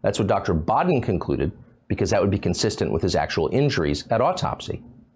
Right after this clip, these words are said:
These are very basic questions. These are not conspiracy theories. They're obvious questions. They are the essential questions, in fact, in any legitimate investigation.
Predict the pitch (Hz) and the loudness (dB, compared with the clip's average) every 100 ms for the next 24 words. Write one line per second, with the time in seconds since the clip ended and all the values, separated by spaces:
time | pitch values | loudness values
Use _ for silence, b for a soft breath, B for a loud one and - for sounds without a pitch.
0 | _ _ _ _ _ _ _ _ _ _ | _ _ _ _ _ _ _ _ _ _
1 | 156 240 359 165 165 214 170 87 135 165 | 0 2 4 4 4 2 2 2 0 2
2 | 127 - - - 170 - 76 107 113 101 | 0 -2 -4 -2 -2 -2 -2 0 2 2
3 | 101 135 - 160 - 185 135 - 85 73 | 2 0 0 -2 2 2 2 0 -2 0
4 | 62 - - - _ _ 120 - 196 196 | -2 -4 -10 -18 _ _ -2 0 0 2
5 | 98 - 101 - - - - B B - | 0 -2 -6 -6 -10 -14 -18 B B 0
6 | 165 196 208 170 - 214 359 311 - - | 4 4 4 2 2 0 2 2 -2 -4
7 | - 107 - 69 - 95 - - - - | -4 -2 -2 -4 -2 -2 -2 -4 -6 -18
8 | B B 117 123 135 120 127 107 95 98 | B B 2 2 2 2 2 2 2 2
9 | 90 95 117 92 87 - - 220 180 - | 2 0 0 0 0 0 0 2 2 -2
10 | - | -4